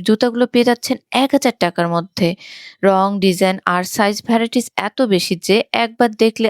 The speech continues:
আপনাদের নিজেদের বাচ্চাদের জন্য জুতোগুলো বেছে নিতে পারবেন। নিউ মার্কেটের এই কালেকশন সত্যি বাজেট আর স্টাইল। বাচ্চাদের জন্য জুতোগুলো কিনতে চাইলে নিউ মার্কেট একদম বেস্ট জায়গা। নিউ মার্কেটের ভিতরে ব্লাউজের কালেকশন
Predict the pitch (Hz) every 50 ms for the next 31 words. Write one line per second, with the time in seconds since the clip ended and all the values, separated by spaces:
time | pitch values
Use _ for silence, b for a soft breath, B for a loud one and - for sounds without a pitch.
0 | - - 196 - - 190 190 190 196 190 202 220 220 247 226 247 240 233 - 190
1 | 185 190 - - 220 208 220 202 - 220 220 233 277 302 B B B B B B
2 | B - 196 214 208 - 214 190 214 220 226 208 226 233 - - 214 185 160 -
3 | 160 151 - - 156 151 156 - 165 160 165 180 B B B B B B - 233
4 | 262 277 277 285 294 285 - 294 - 302 269 - - 208 214 208 - - 240 247
5 | 262 269 - - - 185 170 180 - - 277 269 _ - - 175 - - 170 170
6 | 175 175 - 190 185 - 185 175 185 202 - - 247 240 - - - 202 160 160
7 | 190 - 185 208 - - 220 247 247 220 - 240 233 233 240 247 226 - 214 -
8 | 226 226 208 220 214 214 214 - 233 247 262 - 269 269 - 220 180 170 196 254
9 | 302 B B B B B B B B 233 240 247 240 240 233 233 226 - 233 -
10 | - - 220 226 240 233 220 - 190 190 226 277 311 269 247 220 196 185 - -
11 | - 180 160 - 160 156 147 147 - 139 147 170 185 185 _ _ _ _ _ _
12 | _ _ _ _ _ _ _ _ _ _ _ _ _ _ _ b b b b -
13 | 254 262 302 320 339 349 339 - 349 339 - 339 320 277 240 233 233 - 262 202
14 | 202 226 214 220 240 254 262 262 - 285 277 - - 285 294 277 - - - 185